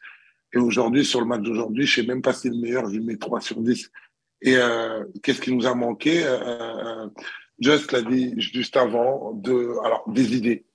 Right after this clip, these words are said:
des idées. Euh, surtout sur la deuxième partie du match. Moi, moi, j'ai presque cru, parce qu'on, on, on rentre pas si mal dans le match. Bon, c'est pas, c'est pas mauvais, on a deux, trois occasions. On se dit, on est en train de se rapprocher, c'est des occasions, une ou deux, on va dire, un peu nettes.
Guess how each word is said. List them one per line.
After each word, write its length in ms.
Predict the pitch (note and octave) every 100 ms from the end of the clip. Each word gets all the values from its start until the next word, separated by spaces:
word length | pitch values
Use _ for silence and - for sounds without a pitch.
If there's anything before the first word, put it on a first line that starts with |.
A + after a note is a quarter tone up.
| _
des 300 | G#2+ A#2+ G2+
idées. 280 | G#2 A2+ - - - _ _ _
Euh, 480 | A#2+ A#2+ A#2 A2+ A2 G#2 G#2 G#2 G2 - _ _ -
surtout 400 | - C#3 - D#3+
sur 160 | C#3+
la 100 | B2+
deuxième 300 | B2 A#2 B2+
partie 240 | A#2+ A#2 A#2+
du 100 | A#2+
match. 400 | B2+ C#3 - - -
Moi, 360 | G2 D3 F3 F#3
moi, 260 | F3+ A3
j'ai 140 | D3 D3+
presque 420 | - G3+ F#3+ E3+
cru, 340 | - E3+ - - - -
parce 100 | B2+
qu'on, 140 | D3 - -
on, 240 | D#3 D3+
on 60 | C#3+
rentre 140 | D3+
pas 140 | - G#3
si 160 | F3+
mal 380 | E3 D#3 C#3+ D#3
dans 120 | C3
le 60 | B2
match. 460 | A#2 A#2 B2+ - -
Bon, 140 | G#2+
c'est 160 | - -
pas, 140 | B2 A#2+
c'est 100 | -
pas 80 | B2+
mauvais, 320 | B2 A#2+ A#2
on 160 | B2+ A#2
a 80 |
deux, 140 | A2 A#2
trois 180 | - A2+
occasions. 480 | A2 A#2+ A2 A2 C3+ _ _ _ _ C3
On 80 |
se 40 | A2
dit, 80 | C3+
on 140 | C3
est 40 |
en 120 | B2+ B2
train 160 | B2
de 40 | G#2+
se 60 |
rapprocher, 640 | A#2 B2 - C3 - A2+ B2+
c'est 160 | B2
des 160 | A2 G#2+
occasions, 560 | A2+ A#2 A2+ A#2 G#2+ - _ _ -
une 160 | D3+
ou 120 | D3+
deux, 180 | C3+ D3
on 80 | C#3+
va 100 | B2
dire, 180 | A#2 B2
un 80 | A2+
peu 140 | B2
nettes. 340 | A#2+ D3+ -